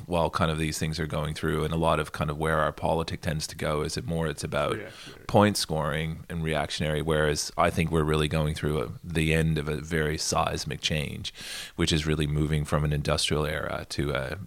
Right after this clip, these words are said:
Speaker 1: post-digital or a tech-, a fully technology era.
Speaker 2: Yeah, and it's like, well, what are the steps to do that? And it's, yeah, I think you brought an article to attention not long ago, and that was the colonization of the digital.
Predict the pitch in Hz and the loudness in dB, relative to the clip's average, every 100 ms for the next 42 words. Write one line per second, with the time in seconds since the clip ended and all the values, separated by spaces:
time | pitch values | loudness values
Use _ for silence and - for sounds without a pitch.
0 | - - 80 76 - 76 78 76 78 64 | -14 -2 0 0 -2 -2 -2 -2 -2 0
1 | 76 73 73 71 73 - - 85 76 71 | 0 0 -4 -4 -8 -8 -2 0 0 -2
2 | 82 82 76 65 73 69 - - 73 53 | -4 -2 -4 -4 -6 -8 -10 -6 -2 0
3 | - - - - - - - - - 135 | -2 -10 -20 -18 -20 -20 -20 -16 -8 -6
4 | 107 98 101 - 107 101 - 104 104 110 | -6 -8 -10 -10 -10 -10 -8 -8 4 4
5 | 113 107 101 104 - 101 101 - 98 104 | 4 -2 -6 -10 -12 -16 -14 -14 -10 -8
6 | 107 95 92 101 98 - 113 107 98 - | -8 -10 -8 -10 -10 -12 -10 -12 -12 -14
7 | - 85 113 110 - - - 123 110 110 | -16 -16 -10 -10 -12 -20 -20 -14 -8 -6
8 | 113 113 104 101 98 98 101 95 107 101 | -4 -4 -2 -6 -8 -10 -14 -14 -14 -12
9 | 110 101 - 101 - - - - - 120 | -6 -4 2 2 2 -6 -16 -16 -2 6
10 | 113 98 107 113 104 101 92 98 98 95 | 6 8 8 10 10 8 8 6 4 6
11 | 107 113 - - - - - 110 104 117 | 6 4 -4 -10 -20 -20 -6 0 4 8
12 | 101 101 98 104 87 - 123 101 101 - | 10 10 8 6 4 6 4 2 2 2
13 | - 104 101 | 2 0 -12